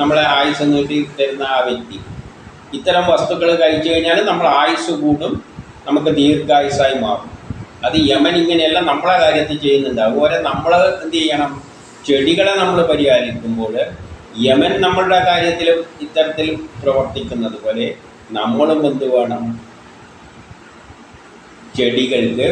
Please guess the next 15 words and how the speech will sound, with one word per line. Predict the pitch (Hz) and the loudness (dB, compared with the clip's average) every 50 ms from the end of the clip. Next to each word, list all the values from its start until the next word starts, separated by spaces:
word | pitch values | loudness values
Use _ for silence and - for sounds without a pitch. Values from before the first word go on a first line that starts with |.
| 120 123 | 0 2
വേണ്ട | 120 120 120 127 131 127 127 | 4 4 4 4 2 2 2
സാധനങ്ങൾ, | 120 113 - 123 110 104 113 117 120 127 123 123 117 110 107 107 104 110 127 180 220 - - - - - - - - - - - - | 2 2 2 2 2 4 2 2 2 0 0 -2 -2 -4 -6 -4 -2 0 0 0 0 -2 -6 -12 -18 -20 -20 -20 -20 -20 -18 -6 -4
അവയുടെ | 104 113 135 139 131 131 131 123 117 117 | -2 0 2 2 2 2 2 2 4 4
ആയുസ്, | - - - - - - - 139 143 165 - - - - - 123 | 4 2 2 0 -4 -4 0 0 2 2 0 -2 -6 -6 -4 -2
അല്ലെങ്കിൽ | 131 165 185 190 202 208 208 202 202 202 | 0 0 2 2 4 4 4 4 4 2
ചെടി | 208 202 208 208 202 | 2 2 4 4 4
പെട്ടെന്ന് | 190 196 - 202 196 190 190 180 | 4 2 2 2 2 2 2 2
കരിഞ്ഞു, | 170 - 151 147 147 147 - - - - - - - - - | 2 2 2 0 0 -2 -2 -4 -8 -12 -14 -18 -20 -14 -10
അതിനെല്ലാം | 117 123 131 135 135 139 143 147 160 160 151 139 | -8 -6 -4 -2 -2 -2 0 0 0 0 0 0
വേണ്ട | - 135 139 | 0 0 0
സാധനങ്ങൾ | 131 - 135 120 117 120 - 135 127 127 131 135 135 151 156 - - - - - - - - - - - - - 110 | -2 0 0 0 2 2 0 0 -4 -6 -8 -6 -4 -2 -2 -2 -4 -6 -12 -18 -20 -20 -20 -20 -20 -20 -14 -10 -6
നമ്മളും | 110 117 123 127 135 139 139 147 147 - | -6 -4 -4 -2 0 0 0 0 0 -2
ഹവിസായിട്ട് | 117 117 - 120 117 - - 127 123 123 123 123 120 117 131 143 - - 117 - - - _ _ - - - - - - - - - - - - | -2 -2 -2 -2 -4 -2 0 2 2 2 0 -2 -4 -4 -4 -4 -4 -6 -8 -12 -18 -20 _ _ -18 -16 -14 -14 -14 -16 -20 -20 -20 -20 -10 -4
ചെടികൾക്ക് | 139 139 139 147 147 147 147 143 - 139 147 156 - - - - - - - - - - | -4 -2 0 2 2 2 2 0 0 0 0 0 0 -2 -4 -8 -12 -18 -20 -12 -4 -2
അർപ്പിക്കണം. | 143 139 - - - - - - - - - | -2 -2 -2 -2 -4 -4 -4 -4 -6 -6 -10